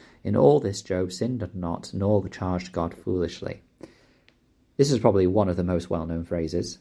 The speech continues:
uh, in the, in this story of Job. "The Lord gives and the Lord takes away." Um, I think that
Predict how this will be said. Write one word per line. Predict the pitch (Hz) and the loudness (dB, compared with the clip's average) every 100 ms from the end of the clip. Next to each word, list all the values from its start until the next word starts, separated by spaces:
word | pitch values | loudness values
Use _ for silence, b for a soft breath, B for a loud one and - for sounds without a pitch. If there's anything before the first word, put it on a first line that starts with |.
| - | -6
uh, | 82 85 | -4 -2
in | 90 87 | -4 -4
the, | 85 80 82 85 | 0 0 0 -4
in | |
this | 85 - | -6 -6
story | - - 85 82 | -6 -2 0 0
of | 80 | -2
Job. | - 76 101 - b b - | -2 -2 -2 -6 b b -2
"The | 90 | 2
Lord | 90 87 | 2 2
gives | 95 87 | -2 -2
and | 87 | -2
the | 80 | 0
Lord | 80 78 | 0 0
takes | 87 80 - | -4 -6 -4
away." | 78 - - 107 b b b b - | -8 -6 -8 -10 b b b b -4
Um, | 95 90 90 92 - - | 0 0 0 -4 -8 -10
I | 95 | 0
think | 156 147 - | 2 2 2
that | 113 - - | 2 2 -6